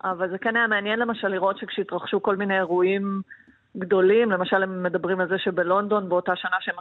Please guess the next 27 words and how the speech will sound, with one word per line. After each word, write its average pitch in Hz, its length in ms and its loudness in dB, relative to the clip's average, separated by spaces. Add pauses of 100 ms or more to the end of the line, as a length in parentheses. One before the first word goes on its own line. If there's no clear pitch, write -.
אספו 190 140 -2
את 190 120 -4
הנתונים, 185 400 -4
היו 180 160 0
שני 180 480 -2
פיגועי 175 340 2
טרור. 180 540 0 (460)
אז 165 80 -6 (160)
סביב 185 400 2
הימים 185 300 2
של 190 140 0
אותם 185 240 2
פיגועי 180 320 2
טרור, 202 380 2
יכולת 180 260 -4
לראות 175 260 0
מאוד 185 380 0
איך 180 200 -4
ה-, 175 340 0 (440)
איך - 120 -8
המצב 190 360 -4
הרגשי 190 380 -4
של 196 240 0
התושבים 180 720 -4
שם 196 180 -6
בלונדון, 180 680 0
אה, 170 60 -2